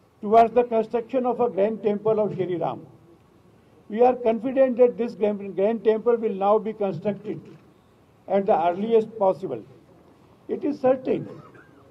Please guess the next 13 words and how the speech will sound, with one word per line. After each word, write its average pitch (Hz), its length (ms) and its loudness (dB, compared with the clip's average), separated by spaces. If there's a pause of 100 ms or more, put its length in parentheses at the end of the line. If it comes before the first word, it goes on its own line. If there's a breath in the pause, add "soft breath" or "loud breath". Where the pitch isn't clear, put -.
(500)
that 220 180 0
as 226 280 4
this 247 180 -4
temple 226 420 4
rises, 190 560 0 (920)
it 208 200 -10
will 254 140 -2
inculcate 214 720 2
the 220 120 4
respect 180 520 2
for 220 120 0
the 208 140 0
Maryadas, 202 680 2